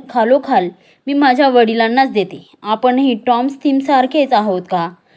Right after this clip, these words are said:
कीर्तिरूपाने शिल्लक राहता येऊ शकते. कीर्ती पसरायला आणि कीर्तिरूपाने जिवंत होण्यासाठी वेळ लागतो.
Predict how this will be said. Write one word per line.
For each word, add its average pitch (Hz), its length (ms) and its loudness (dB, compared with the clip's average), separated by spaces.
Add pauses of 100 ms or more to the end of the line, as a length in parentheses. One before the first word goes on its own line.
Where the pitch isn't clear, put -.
(220)
कीर्तिरूपाने 302 720 0
शिल्लक 269 440 0
राहता 285 420 2
येऊ 294 300 0
शकते. 240 400 -4 (400)
कीर्ती 254 320 -4
पसरायला 277 580 2
आणि 240 400 -2
कीर्तिरूपाने 285 760 -2
जिवंत 254 440 -4
होण्यासाठी 269 640 0
वेळ 262 300 2
लागतो. 202 440 -2